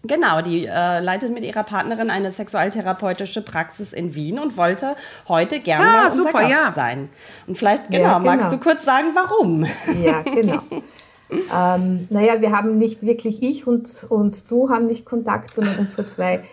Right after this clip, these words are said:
Speaker 3: Instagram-Accounts, die sozusagen unsere Ideen und Produkte, äh,
Speaker 2: Ja.
Speaker 3: promoten. Und das ist, ähm, in dem Fall Best Lover heißt dieses
Speaker 1: Ja.
Speaker 3: Produkt. Das ist ein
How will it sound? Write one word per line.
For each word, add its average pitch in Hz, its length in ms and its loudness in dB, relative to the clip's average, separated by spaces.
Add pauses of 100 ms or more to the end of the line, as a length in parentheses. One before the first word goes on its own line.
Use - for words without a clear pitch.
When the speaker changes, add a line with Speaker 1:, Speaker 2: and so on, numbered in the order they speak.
(200)
Speaker 3:
Instagram-Accounts, 208 1300 0
die 196 420 0
sozusagen 190 680 -4
unsere 180 520 -2 (400)
Ideen 185 420 0
und 202 160 -2
Produkte, 247 500 -4 (420)
äh, 247 180 0
Speaker 2:
Ja. - 120 2
Speaker 3:
promoten. 254 500 2
Und 226 240 0 (440)
das 214 160 -6
ist, 214 440 2
ähm, 190 580 0
in 202 160 0
dem 233 240 4
Fall 208 200 2
Best - 400 -2
Lover 208 440 0 (240)
heißt 240 320 -4
dieses 196 300 -6
Speaker 1:
Ja. - 100 -20
Speaker 3:
Produkt. - 480 -6
Das 226 160 -2
ist 220 180 -2
ein 208 220 2